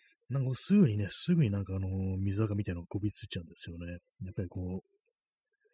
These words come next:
は-、いろいろなんか入ってるらしいですからね、水道水の中にはね。え、Pさん、えー、切ね-、刹那的なものに消費行動ができない、この精神的貧しさ。あー、それはわかりますね。確かに、えー、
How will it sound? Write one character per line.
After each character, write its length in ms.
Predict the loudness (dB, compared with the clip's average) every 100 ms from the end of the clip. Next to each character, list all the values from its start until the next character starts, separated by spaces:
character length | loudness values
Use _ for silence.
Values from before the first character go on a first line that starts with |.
| _ _ _ _ -10
は-、 120 | -4
い 80 | 4
ろ 100 | 6
い 40 |
ろ 80 | 8
な 80 | 4
ん 20 |
か 80 | 4
入 120 | 0
っ 20 |
て 140 | 2 2
る 60 |
ら 80 | 2
し 140 | -2 -6
い 20 |
で 80 | -10
す 100 | -10
か 100 | -10
ら 60 |
ね、 80 | -10
水 220 | -6 -4 -4
道 100 | -4
水 200 | -8 -10
の 100 | -10
中 240 | -10 -12
に 80 | -18
は 80 | -14
ね。 380 | -10 -8 -8 -10 _ _ _ _ _ _ _ _ _ _ _ _ _ _ _ _ -10 -10
え、 40 | 2
P 140 | 4
さ 100 | 4
ん、 60 | -2 -6
え 140 | -4
ー、 20 | -4
切 320 | -4 2 8
ね-、 140 | 8 6 _
刹 300 | -2 2 4
那 100 | 6
的 200 | 4 4
な 80 | 4
も 120 | 6
の 100 | 4
に 100 | 2
消 220 | 0 -2
費 100 | 0
行 140 | 0
動 100 | 0
が 80 | -2
で 120 | -4
き 100 | -2
な 100 | -2
い、 60 | -4 -6
こ 120 | -2
の 60 | -2
精 200 | 0 0
神 200 | 2 0
的 160 | 0 0
貧 280 | -2 -2
し 120 | -6 -10
さ。 100 | -14 -18 -20 -20 -20 -20 -12
あ 180 | -10
ー、 20 | -4
そ 140 | 2
れ 60 | 2
は 60 |
わ 60 | 2
か 80 | 2
り 80 |
ま 100 | 2
す 120 | -2 -4
ね。 40 |
確 200 | -2 -2
か 100 | -4
に、 180 | -8
え 20 |
ー、 40 | -10